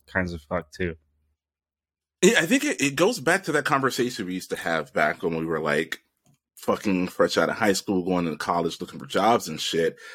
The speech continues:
Speaker 2: I remember one time us sitting down. Um, I don't know if it was me, you, and Jarvis, or me and you, or me and Jarvis, but I remember the conversation was,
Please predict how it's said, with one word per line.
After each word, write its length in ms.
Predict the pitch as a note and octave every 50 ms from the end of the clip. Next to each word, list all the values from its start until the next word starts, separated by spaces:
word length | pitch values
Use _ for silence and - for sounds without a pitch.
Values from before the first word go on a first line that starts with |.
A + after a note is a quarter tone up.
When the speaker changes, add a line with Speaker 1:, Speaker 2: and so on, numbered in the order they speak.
| -
Speaker 2:
I 100 | - D#2+
remember 380 | F2 F2+ F#2+ G2 G2+ F#2+ G2 F#2+
one 180 | F#2 F#2+ F#2+ F#2+
time 480 | - - G#2+ G2 F#2+ F#2 F2 F2 E2 -
us 160 | F#2 F#2 - -
sitting 260 | A#2 F#2+ F#2+ F2 E2
down. 380 | F2 F2 F#2 F2+ E2 D2+ D2+ - D2+
Um, 360 | D#2+ D#2+ D#2+ D#2+ D#2 D2+ -
I 80 | - F#2
don't 100 | F#2+ G#2+
know 60 | G#2
if 120 | - -
it 40 | G#2
was 140 | F#2+ F2 -
me, 140 | G2+ G2+ G#2
you, 180 | G2+ G2+ G2+
and 100 | F#2+ F2
Jarvis, 460 | - D#3 D#3+ E3+ E3 D3+ D#3 D3 - G2+
or 100 | E2+ F2+
me 200 | F#2+ F#2 F2 F2
and 100 | F#2 A#2
you, 140 | D3+ D#3+
or 60 | C3 F#2
me 120 | F2+ E2+
and 80 | E2 E2+
Jarvis, 240 | A2+ B2+ C#3 A2
but 100 | - - D#2
I 40 | F2
remember 220 | G2 A#2 C3+ C3
the 80 | A2 -
conversation 680 | - G2 F2+ D#2 - - B2+ D#3 - - F2+ E2 E2
was, 480 | E2 E2 E2 D#2+ D#2+ E2 E2 - -